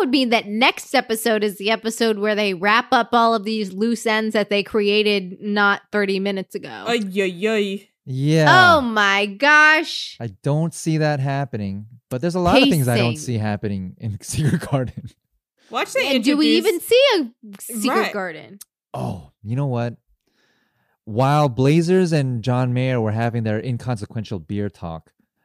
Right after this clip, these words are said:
Speaker 3: and I was distracted by the, the, the beer can labels popping off the cans,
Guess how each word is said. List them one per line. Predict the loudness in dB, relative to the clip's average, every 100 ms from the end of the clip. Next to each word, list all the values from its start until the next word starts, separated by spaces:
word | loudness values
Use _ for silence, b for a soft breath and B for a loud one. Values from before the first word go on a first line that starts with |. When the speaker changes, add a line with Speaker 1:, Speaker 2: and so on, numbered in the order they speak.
| _ _
Speaker 3:
and | -6 -4
I |
was | -4
distracted | -6 -8 -6 -6 -8 -10
by | -6 -6
the, | -6 -8 -8
the, | -12 -14
the | -18 -12
beer | -8 -8
can | -8 -10 -8
labels | -10 -12 -16
popping | _ -14 -10 -10
off | -10 -12
the | -14
cans, | -10 -10 -10 -16